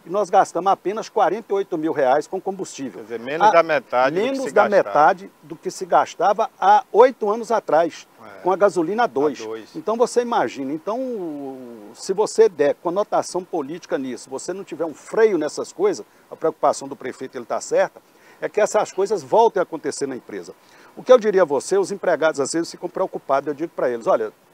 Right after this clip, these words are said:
Speaker 1: essa empresa tá se tornando competente, tá se tornando competitiva. Hoje ela vale muito mais do que valia em
Speaker 2: Ah,
Speaker 1: dois mil e dezesseis,
Speaker 2: é, exatamente.
Speaker 1: porque ela já foi totalmente re-, reformulada. A nível nacional, hoje a emasa é conhecida.
Speaker 2: Uhum.
Speaker 1: Eu sou chamado pra fazer palestra lá em,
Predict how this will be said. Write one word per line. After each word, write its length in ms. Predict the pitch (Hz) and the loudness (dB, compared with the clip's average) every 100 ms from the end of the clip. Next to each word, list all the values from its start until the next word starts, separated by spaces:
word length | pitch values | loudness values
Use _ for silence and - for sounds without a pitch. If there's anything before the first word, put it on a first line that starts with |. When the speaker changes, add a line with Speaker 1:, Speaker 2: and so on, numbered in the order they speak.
| _ | _
Speaker 1:
essa 160 | - 240 | -8 -6
empresa 340 | 208 202 220 | 2 4 4
tá 140 | 226 214 | 2 -4
se 100 | - | -2
tornando 300 | 202 151 170 | -2 0 -2
competente, 640 | 175 165 135 143 147 - _ - _ | -2 -2 -2 -4 -10 -12 _ -20 _
tá 100 | 165 | -4
se 140 | - 170 | -2 2
tornando 360 | 185 143 160 | 2 4 0
competitiva. 840 | - 156 156 - 143 - 147 147 - _ - | -4 -6 -4 -6 -12 -10 -8 -8 -10 _ 6
Hoje 280 | 190 240 196 | 10 10 8
ela 140 | 208 | 6
vale 240 | 175 202 202 | 6 4 4
muito 340 | 208 302 240 | -2 -2 0
mais 280 | 180 180 185 | 2 2 2
do 100 | 175 | -2
que 100 | 185 | 0
valia 360 | 170 151 143 | 2 2 2
em 40 | 151 | -2
Speaker 2:
Ah, 40 | |
Speaker 1:
dois 120 | 131 | -2
mil 120 | 131 135 | -2 -4
e 20 | |
dezesseis, 460 | 131 120 131 123 | -4 -2 -2 -4
Speaker 2:
é, 20 | 113 | -6
exatamente. 320 | 117 - - | -16 -20 -6
Speaker 1:
porque 240 | 190 - 180 | -6 2 4
ela 160 | 190 | 4
já 100 | 170 | 2
foi 160 | 156 165 | 0 -2
totalmente 580 | - 226 190 156 156 143 | 0 0 2 0 -2 -2
re-, 180 | 139 - | -2 -2
reformulada. 520 | 110 139 120 123 165 _ - - - | -6 -6 -4 -4 -6 _ -20 -16 -2
A 120 | 190 | 0
nível 240 | 247 247 | 0 0
nacional, 520 | 220 - 185 165 160 | 0 2 2 6 6
hoje 180 | 170 202 | 6 2
a 20 | |
emasa 280 | 185 160 175 | 0 0 -2
é 40 | 185 | -4
conhecida. 480 | 196 - 151 165 | -8 -10 -10 -10
Speaker 2:
Uhum. 360 | 98 _ _ 139 | -12 _ _ -8
Speaker 1:
Eu 80 | 120 | -6
sou 200 | 117 202 | -2 -2
chamado 380 | - 180 160 165 | 0 0 2 0
pra 120 | 147 | 0
fazer 240 | 151 135 151 | -4 -2 0
palestra 560 | 151 120 131 139 143 | 0 2 0 0 0
lá 240 | 131 127 123 | 0 0 -2
em, 320 | 117 113 | -8 -14